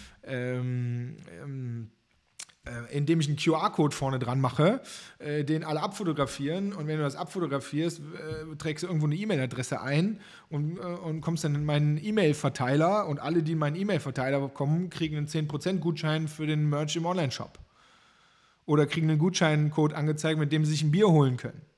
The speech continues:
Ja, also das finde ich nochmal zum Thema kontrovers diskutieren, ähm, super wichtig. Ne? Äh, nur weil N F T gerade Hype ist und alles mega krass und so finden, äh, für viele Anwendungsfälle braucht man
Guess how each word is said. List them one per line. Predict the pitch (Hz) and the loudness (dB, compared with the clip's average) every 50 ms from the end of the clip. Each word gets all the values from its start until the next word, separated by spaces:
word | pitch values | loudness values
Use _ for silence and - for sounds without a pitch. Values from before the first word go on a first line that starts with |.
| _ | _
Ja, | - 139 147 | -2 0 0
also | 147 147 | 0 2
das | 143 170 175 | 2 0 0
finde | - - 214 202 190 | 0 0 0 2 2
ich | - - - - - - - - - _ _ - | 0 -2 -6 -14 -20 -20 -20 -20 -20 _ _ -6
nochmal | 165 160 170 180 185 180 180 - - | -2 0 0 0 0 -2 -4 -8 -6
zum | - 160 151 151 | -2 -2 0 0
Thema | - 170 170 180 170 | 0 0 0 0 -2
kontrovers | - - 165 156 147 - 143 123 151 160 165 156 - | -2 -4 -4 -6 -4 -6 -6 -4 -2 -4 -4 -4 -6
diskutieren, | 170 151 - - 127 - - 190 190 185 185 196 196 196 - | -8 -10 -10 -10 -12 -10 -6 -4 -4 -4 -4 -6 -8 -10 -12
ähm, | 151 147 147 156 160 - | -10 -10 -10 -10 -10 -10
super | 165 117 120 165 185 - 220 185 | -10 -6 -4 -4 -2 -2 -2 -2
wichtig. | 156 202 196 - - 160 185 247 247 - - - - - _ _ - _ _ _ _ - | -2 -4 -4 0 0 0 0 0 -2 -6 -10 -14 -18 -20 _ _ -20 _ _ _ _ -10
Ne? | 147 160 180 196 | -8 -6 -6 -8
Äh, | - - - - - 190 180 180 | -10 -12 -14 -12 -8 -8 -8 -6
nur | 180 180 165 175 196 214 214 | -2 0 2 2 4 4 2
weil | 180 175 190 190 | 0 0 0 -4
N | 170 170 | -6 -6
F | 170 165 147 156 | -6 -6 -6 -6
T | - - 180 190 | -4 -2 -2 -2
gerade | 190 190 160 151 156 160 151 135 - | 0 0 -2 -2 0 0 -2 -2 -2
Hype | 147 160 208 240 - | -2 -2 -2 -2 -4
ist | - 151 156 196 196 - | -4 -4 -4 -4 -4 -4
und | 143 143 - - | -8 -8 -8 -8
alles | - 151 170 151 151 | -6 -4 -4 -4 -2
mega | 151 170 170 156 143 | -2 -2 -2 -2 -4
krass | - - - 170 175 - | -4 -6 -6 -6 -6 -4
und | 175 151 139 | -2 -2 0
so | 127 131 | 0 0
finden, | 123 - - 131 143 143 156 190 208 202 - - - - - 104 - - | -2 -2 -2 0 2 2 2 0 0 -4 -8 -14 -18 -18 -18 -18 -18 -14
äh, | - 120 143 147 151 151 143 107 107 101 104 113 139 | -10 -8 -8 -8 -8 -10 -12 -12 -14 -14 -14 -16 -16
für | - - - 143 135 | -16 -10 -8 -8 -8
viele | - - - 208 226 262 269 226 190 - | -6 -4 0 4 4 6 6 4 4 2
Anwendungsfälle | 135 180 196 196 185 156 147 151 156 151 - - 131 139 143 156 180 214 226 208 - 180 156 | 2 2 2 4 4 4 2 0 0 -2 -4 -4 -2 0 0 0 0 -2 -2 -6 -6 -8 -8
braucht | 123 113 113 120 180 226 233 - - | -6 -6 -2 0 0 0 0 2 2
man | 156 147 143 143 143 151 151 | 2 2 2 0 -2 -4 -6